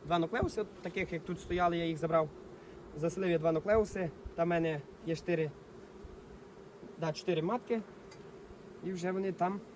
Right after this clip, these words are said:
вже деякі червлять. Деякі ще не облетілися, а деякі вже червлять.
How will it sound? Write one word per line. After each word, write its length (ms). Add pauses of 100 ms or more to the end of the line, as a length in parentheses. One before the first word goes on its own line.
(140)
вже 180
деякі 300
червлять. 340
Деякі 240
ще 120
не 80
облетілися, 480
а 20
деякі 240
вже 180
червлять. 400